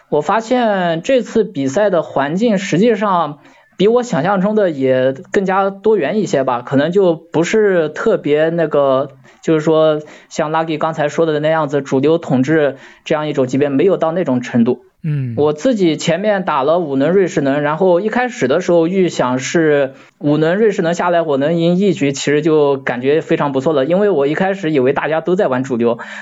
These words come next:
Speaker 1: 但是后面才发现原来大家也是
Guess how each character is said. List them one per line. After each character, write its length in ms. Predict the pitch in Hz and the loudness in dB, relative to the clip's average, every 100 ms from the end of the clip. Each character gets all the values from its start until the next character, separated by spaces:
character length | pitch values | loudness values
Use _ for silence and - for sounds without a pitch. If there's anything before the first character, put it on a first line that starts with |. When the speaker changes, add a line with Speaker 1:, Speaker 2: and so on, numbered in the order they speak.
| - | -4
Speaker 1:
但 140 | 214 | -2
是 160 | 202 208 | 0 0
后 240 | 202 320 | 0 0
面 200 | 247 170 | 2 0
才 280 | 160 151 151 | -2 -2 -2
发 180 | 160 170 | -2 0
现 240 | 180 156 | 0 0
原 140 | 160 175 | -2 0
来 260 | 180 180 180 - - | 0 -2 -6 -20 -8
大 140 | 202 190 | -4 0
家 420 | 196 202 202 196 | 2 4 2 2
也 180 | 151 135 | 0 0
是 800 | 202 196 185 170 160 147 143 | 2 2 4 2 2 0 -2